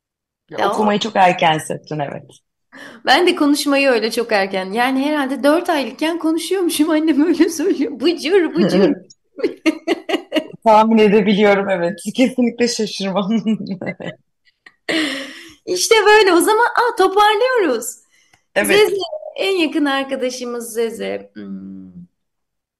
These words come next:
Speaker 2: Hadi toparla. Can Can, sen bitir. Madem öyle en yakın arkadaşın Zeze, veda edelim dinleyicilerimize.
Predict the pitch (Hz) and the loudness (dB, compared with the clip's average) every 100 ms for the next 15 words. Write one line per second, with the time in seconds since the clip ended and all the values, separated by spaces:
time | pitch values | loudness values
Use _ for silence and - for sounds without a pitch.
0 | _ _ _ _ _ _ _ - 320 262 | _ _ _ _ _ _ _ -4 -4 -2
1 | 330 262 294 269 226 330 349 381 302 311 | -2 2 4 4 2 4 4 4 2 2
2 | - 370 359 269 269 208 180 214 302 311 | 2 2 2 0 -4 -8 -6 -2 2 2
3 | 285 262 254 233 233 302 269 262 233 226 | 0 0 0 0 0 0 0 -4 -4 -4
4 | 220 214 220 220 214 190 208 196 196 220 | -4 -8 -6 -8 -10 -8 -8 -8 -8 -8
5 | - 277 269 247 220 196 190 180 180 185 | 0 2 4 4 4 0 -6 -6 -8 -8
6 | 214 208 202 185 180 175 175 170 170 190 | -6 -6 -6 -6 -6 -6 -6 -10 -12 -14